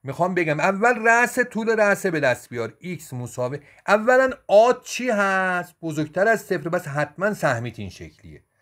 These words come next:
ضریب ایکس دو تعیین می‌کنه سهمیت، یعنی الان مینیموم دارد. طول رأس به دست بیار،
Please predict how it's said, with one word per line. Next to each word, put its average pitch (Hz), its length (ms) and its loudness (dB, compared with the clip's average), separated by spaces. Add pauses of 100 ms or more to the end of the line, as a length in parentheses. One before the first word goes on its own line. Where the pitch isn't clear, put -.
(180)
ضریب 156 580 0
ایکس 254 380 -6
دو 220 120 -6
تعیین 190 400 -2
می‌کنه 180 280 -6
سهمیت، 156 560 -2 (520)
یعنی 165 280 0
الان 160 220 0
مینیموم 135 720 -2
دارد. 80 340 -10 (460)
طول 269 200 0
رأس 254 380 4
به 220 140 2
دست 185 300 2
بیار، 123 280 -4